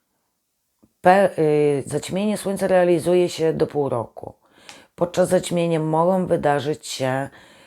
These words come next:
y, takie wydarzenia przeznaczeniowe, tak?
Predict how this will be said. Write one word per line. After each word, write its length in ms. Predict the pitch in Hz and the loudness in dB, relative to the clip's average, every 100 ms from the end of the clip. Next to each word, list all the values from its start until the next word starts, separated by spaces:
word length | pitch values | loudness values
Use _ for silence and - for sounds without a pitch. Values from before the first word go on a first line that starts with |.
| _ _ 139 | _ _ -6
y, 100 | 139 | -4
takie 280 | 139 160 | -2 -2
wydarzenia 840 | 151 147 147 - 139 139 139 135 135 | 0 0 0 0 -2 -2 -2 -2 -4
przeznaczeniowe, 880 | - 147 135 135 - 120 107 - - - | -6 -6 -4 -6 -6 -8 -8 -12 -14 -12
tak? 320 | 123 139 - | -6 -6 -8